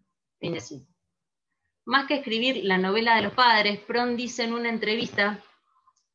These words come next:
que quería contarse a sí mismo cómo había sido la historia y que tenía la confianza de que si la contaba mal, otros saldrían a señalarlo.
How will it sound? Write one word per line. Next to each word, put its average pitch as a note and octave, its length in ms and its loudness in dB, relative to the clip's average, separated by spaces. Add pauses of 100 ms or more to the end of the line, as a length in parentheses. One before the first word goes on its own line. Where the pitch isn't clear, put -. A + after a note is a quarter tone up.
(120)
que G3+ 200 2
quería B3+ 500 2
contarse A3 520 0
a A3 40 -2
sí A#3+ 220 -4
mismo B3 420 0
cómo A3 180 0
había G#3 260 2
sido A3+ 280 -2
la F#3+ 80 0
historia F#3+ 540 0 (320)
y G3 100 -6
que G#3 140 0
tenía B3 320 0
la A3+ 160 2
confianza G#3+ 640 2
de F#3+ 120 4
que F3+ 100 -4
si F3+ 180 -4
la F3+ 160 0
contaba A#3 420 2
mal, G#3+ 320 0 (300)
otros B3+ 340 2
saldrían G3+ 400 0
a F#3+ 60 -2
señalarlo. E3+ 480 -6